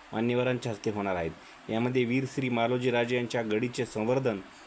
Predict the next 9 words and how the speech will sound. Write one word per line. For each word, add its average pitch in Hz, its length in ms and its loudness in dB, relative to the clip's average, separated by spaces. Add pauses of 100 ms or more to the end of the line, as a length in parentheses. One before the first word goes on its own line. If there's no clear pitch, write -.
(140)
व 110 40 0
चांदवली 131 500 2
बाबाच्या 120 460 2
दर्ग्याचे 110 560 0 (360)
सुशोभीकरण 135 680 2
व 135 160 2
भूमिपूजन 113 580 0
होणार 98 240 -2
आहे. 82 160 -4